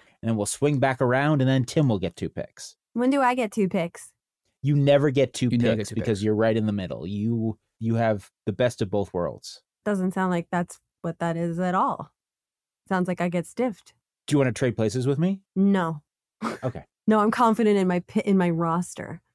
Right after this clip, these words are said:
Speaker 3: I will begin with movie. And I will pick the only person on my list, the only character on my list who I think is, I am in risk of losing. Um, everyone else I'm pretty confident,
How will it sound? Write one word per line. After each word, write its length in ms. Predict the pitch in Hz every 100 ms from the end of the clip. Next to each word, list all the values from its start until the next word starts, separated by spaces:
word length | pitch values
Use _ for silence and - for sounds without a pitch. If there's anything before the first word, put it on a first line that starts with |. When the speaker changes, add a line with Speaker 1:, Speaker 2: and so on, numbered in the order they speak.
| _
Speaker 3:
I 80 | 123
will 100 | 127
begin 480 | 120 123 135 190 196 _ _ _ _ _ _ _ _ _ _
with 140 | 131
movie. 360 | 120 123 143 170 - _ _ _ _ _ _ _ _ -
And 100 | 120
I 40 |
will 120 | 123
pick 220 | 120 143 -
the 180 | 123 135
only 340 | 143 156 180
person 540 | - 143 139 147 135 127
on 180 | 120
my 180 | 120 113
list, 440 | 117 107 104 - -
the 60 |
only 360 | 120 123 120 117
character 360 | - 110 107 113
on 60 |
my 60 | 107
list 300 | 104 101 -
who 160 | 120 110
I 160 | 107
think 440 | 104 - 120 110 -
is, 500 | 104 104 95 - - _ _ _ _
I 120 | 123
am 180 | 117 117
in 160 | 113 107
risk 240 | 113 -
of 100 | 104
losing. 460 | 98 101 95 - - _ -
Um, 160 | 110
everyone 320 | 123 135 147 135
else 240 | 131 -
I'm 180 | 110 113
pretty 320 | - 262 - 190
confident, 640 | 180 165 156 135 131 120